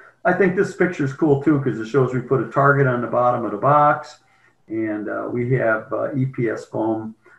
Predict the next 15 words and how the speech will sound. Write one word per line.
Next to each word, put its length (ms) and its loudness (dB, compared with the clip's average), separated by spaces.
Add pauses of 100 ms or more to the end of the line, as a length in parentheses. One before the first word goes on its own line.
(140)
also, 560 -6
uh, 220 -8
glued 300 -6
to 100 -8
the 80 -12
sidewalls 760 -6
in 80 -12
the 60 -10
bottom 360 -10
pan. 300 -16 (460)
So 100 -4
there's 220 -6
several 320 4
layers 360 -2
of, 200 -10